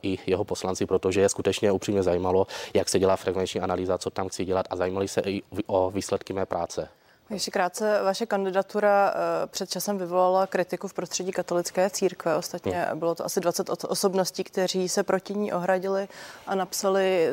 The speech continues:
Speaker 2: dopis tehdy ještě arcibiskupovi Dominiku Dukovi. Jak jde tedy dohromady katolická církev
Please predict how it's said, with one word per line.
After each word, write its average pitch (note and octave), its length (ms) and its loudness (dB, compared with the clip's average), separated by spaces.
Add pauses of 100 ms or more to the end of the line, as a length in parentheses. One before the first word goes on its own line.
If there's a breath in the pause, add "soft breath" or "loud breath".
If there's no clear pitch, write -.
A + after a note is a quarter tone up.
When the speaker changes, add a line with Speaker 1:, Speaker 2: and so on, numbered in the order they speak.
(100)
Speaker 2:
dopis F3+ 360 -2
tehdy F3+ 320 -4
ještě F3 280 -2
arcibiskupovi F#3 840 0
Dominiku F3+ 440 -2
Dukovi. G3 560 2 (280 loud breath)
Jak F#3 140 0
jde G#3 80 0
tedy G#3+ 180 -2
dohromady F3+ 420 0
katolická F3+ 600 -2
církev F3 600 -6